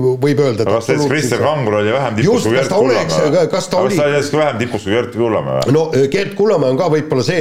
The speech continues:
Speaker 1: et, et kes siit ansamblist välja langeb, eks. Et, äh, ma ei ole kindel, kas
Speaker 2: No
Speaker 1: Gert
Speaker 2: Rauno Pehka, kuueteistaastasest Kalevis, aga tegelikult ei jõudnud mitte kuhugi ju suures pildis.
Speaker 1: Jaa,
Speaker 2: Väga
Speaker 1: aga
Speaker 2: kõva mängumees, aga
Speaker 1: jaa.
Speaker 2: see nagu, ma ütlen, nagu see suures pildis ta ei
Speaker 1: Nii,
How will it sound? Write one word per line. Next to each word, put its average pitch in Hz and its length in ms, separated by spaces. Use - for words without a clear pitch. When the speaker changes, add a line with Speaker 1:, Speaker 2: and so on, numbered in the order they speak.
Speaker 1:
et, - 160
et - 100
kes 120 160
siit 131 220
ansamblist 117 500
välja 127 240
langeb, 90 320
eks. - 160
Et, 123 260
äh, 120 80
ma 147 160
ei 156 140
ole 156 100
kindel, 131 320
kas 101 160
Speaker 2:
No 92 80
Speaker 1:
Gert 127 140
Speaker 2:
Rauno 127 160
Pehka, 135 320
kuueteistaastasest 123 580
Kalevis, 139 320
aga 113 160
tegelikult 120 240
ei 123 80
jõudnud 127 220
mitte 147 180
kuhugi 87 300
ju 69 60
suures 120 260
pildis. 78 320
Speaker 1:
Jaa, 165 160
Speaker 2:
Väga 143 160
Speaker 1:
aga 139 140
Speaker 2:
kõva 147 160
mängumees, 110 340
aga - 140
Speaker 1:
jaa. - 100
Speaker 2:
see 113 100
nagu, 110 200
ma 107 140
ütlen, 110 100
nagu 110 160
see 107 140
suures 170 320
pildis 80 260
ta 95 80
ei 101 80
Speaker 1:
Nii, - 60